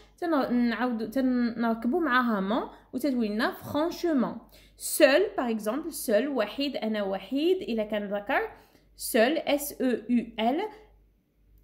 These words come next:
تنعوضوها، تنردوها في الأنثى، يعني تتولي لنا seul، on rajoute E auquel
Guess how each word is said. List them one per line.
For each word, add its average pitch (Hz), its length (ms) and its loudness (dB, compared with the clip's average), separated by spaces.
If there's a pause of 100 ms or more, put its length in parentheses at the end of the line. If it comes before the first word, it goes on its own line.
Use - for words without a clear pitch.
تنعوضوها، 254 720 2
تنردوها 247 960 0
في - 120 -6
الأنثى، 226 580 2
يعني 220 200 0
تتولي 220 380 -2
لنا 185 180 -2
seul، 240 600 2
on 196 160 -2
rajoute 214 440 -2
E 269 400 -2
auquel 254 400 0